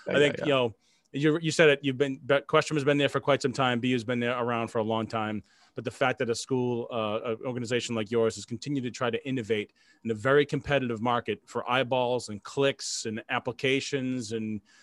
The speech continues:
Speaker 2: yield to melt and all that kind of good stuff. It's, it's, it's good to see that kind of still content is king. And I think this is, could be a, not only just a upper funnel thought leadership platform for Questrom, but
Speaker 1: Mm-hmm.
Speaker 2: really something that could benefit, you know, alumni engagement, corporate partnerships, enrollment. So it's a, it's a really good example.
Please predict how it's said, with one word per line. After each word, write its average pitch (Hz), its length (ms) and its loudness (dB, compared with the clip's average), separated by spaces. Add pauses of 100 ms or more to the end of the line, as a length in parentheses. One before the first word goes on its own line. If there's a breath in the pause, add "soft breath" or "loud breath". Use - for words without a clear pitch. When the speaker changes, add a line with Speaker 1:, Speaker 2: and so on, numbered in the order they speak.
(180 soft breath)
Speaker 2:
yield 151 300 6
to 175 80 6
melt 160 260 4
and 135 80 2
all 139 140 4
that 139 120 4
kind 135 140 0
of 120 60 -2
good 120 120 -2
stuff. 117 380 -2
It's, 110 140 -10
it's, 117 260 -10
it's 120 240 -10
good 139 220 0
to 135 80 -2
see 139 160 -2
that 117 320 0
kind 117 120 -4
of 104 120 -8 (100)
still - 300 0
content 151 420 2
is 131 140 -2
king. 139 260 0
And 110 100 -2
I 104 40 -4
think 113 180 -4
this - 160 -4
is, 113 140 -6
could 113 160 -6
be 113 200 0
a, 104 200 0 (360 loud breath)
not 151 140 4
only 170 140 6
just 151 200 2
a - 220 4
upper 147 220 4
funnel 131 320 0
thought 131 340 -2
leadership 131 540 -2
platform 123 420 -2
for 110 140 -6
Questrom, 120 420 -4
but 110 80 2
Speaker 1:
Mm-hmm. 117 100 -2
Speaker 2:
really 139 220 4
something 120 300 -4
that 117 180 -4
could 110 160 -4
benefit, 123 420 0 (400 soft breath)
you 113 80 -2
know, 110 80 -2
alumni 127 380 2
engagement, 139 840 0 (200)
corporate - 300 -6
partnerships, 151 880 2
enrollment. 131 480 0
So 117 100 2
it's 110 120 -2
a, 131 60 -4
it's 123 140 -8
a 131 40 -2
really 147 220 6
good 131 220 2
example. 117 640 -2